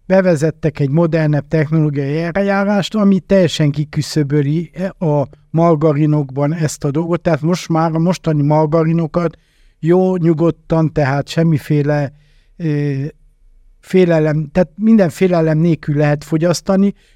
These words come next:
különösen, hogy külön, még, még vannak hozzáadva, ugye, vitaminok, illetve, ö, természetazonos színanyagok, amik azt jelentik, hogy a természetben megtalálható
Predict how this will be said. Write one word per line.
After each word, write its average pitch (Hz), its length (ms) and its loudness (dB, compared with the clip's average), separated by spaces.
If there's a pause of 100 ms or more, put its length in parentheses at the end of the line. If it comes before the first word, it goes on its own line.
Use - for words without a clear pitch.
különösen, 190 800 0
hogy 151 240 -4 (460)
külön, 175 520 -2
még, 190 220 0
még 180 220 2
vannak 175 380 2
hozzáadva, 151 920 -2
ugye, 151 380 -2 (640)
vitaminok, 180 1040 0 (320)
illetve, 165 720 0 (640)
ö, 160 180 -2 (760)
természetazonos 160 1080 0
színanyagok, 180 920 -2
amik 180 320 0
azt 202 220 0
jelentik, 175 500 0
hogy 170 200 -2
a 165 40 -2
természetben 156 800 0
megtalálható 147 1200 -2